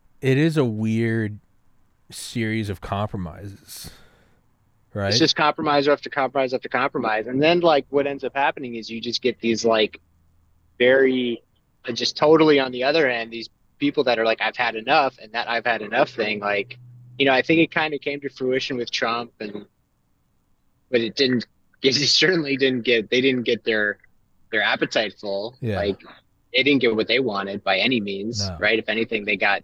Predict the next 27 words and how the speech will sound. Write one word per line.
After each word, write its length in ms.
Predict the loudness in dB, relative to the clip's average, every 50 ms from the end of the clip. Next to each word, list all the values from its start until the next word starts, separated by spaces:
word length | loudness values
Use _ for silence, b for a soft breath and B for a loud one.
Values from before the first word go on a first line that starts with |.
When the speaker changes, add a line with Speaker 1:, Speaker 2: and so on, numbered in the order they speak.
| _ _ _ _ _ _ _ _ _ _ _ _ _ _ -8
Speaker 2:
and 140 | -6 -4 -4
it 120 | -4 -4
ten 200 | -6 -6 -6 -4
times 300 | -4 -4 -6 -6 -6 -10
back 280 | -8 -6 -4 -4 -4 -4
to 80 | -6 -8
bite 280 | -6 -4 -2 -2 -2
'em. 240 | -2 -4 -6 -10 -14 -14 -20 _ _ _ _ _ _ _ _ _ _ _ _ _ _ _ _ _ _ _ _ _ _ -4
So, 460 | -2 -2 0 0 2 2 2 0 -2 _ _
like, 220 | -2 0 0 2
it 80 | 0 0
still 240 | 2 4 6 6 6
exists, 720 | 6 4 -2 -4 0 2 2 2 2 -2 -8 -12 -16 -20 _ _ _ -16
you 80 | -12
know. 300 | -10 -10 -10 -10 -12 -16 _ _ _ _ _ _ _ _
I 40 | 0
don't 120 | 0 2
know 160 | 4 4 4
what's 400 | 6 4 4 2 -2 _ -12 -8
gonna 140 | -4 -2 -2
happen 220 | -2 -2 -4 -8
with 80 | -12 -10
Trump 280 | -8 -6 -6 -6 -4 -6
and 100 | -8 -6
this 140 | -6 -4 -2
whole, 140 | 0 0 0 0 -4
all 80 | -6